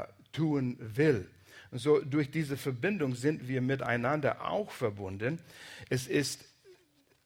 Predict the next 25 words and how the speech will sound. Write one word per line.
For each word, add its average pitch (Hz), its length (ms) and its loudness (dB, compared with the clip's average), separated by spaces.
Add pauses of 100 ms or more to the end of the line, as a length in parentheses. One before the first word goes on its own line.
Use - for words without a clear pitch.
(140)
die 131 240 -2
ersten 143 400 0
drei 135 220 2
Kapitel 143 540 -4
sind 127 260 0 (880)
Theorie, 139 720 2 (460)
Praxis, 127 840 -2
kommt 135 260 -2
in 131 100 -2
die 127 140 -2 (240)
letzten 131 540 2 (180)
drei 117 220 0
Kapitel 120 460 -6
in 110 120 -6
Epheserbrief. 101 840 -6 (1000)
Aufgrund 143 840 2
die 131 320 0
Tatsache, 185 720 0
dass 123 300 0
wir 123 260 0
alle 190 320 2
an 139 160 2
Jesus 156 580 0
geschlossen 160 760 -4
sind, 117 720 0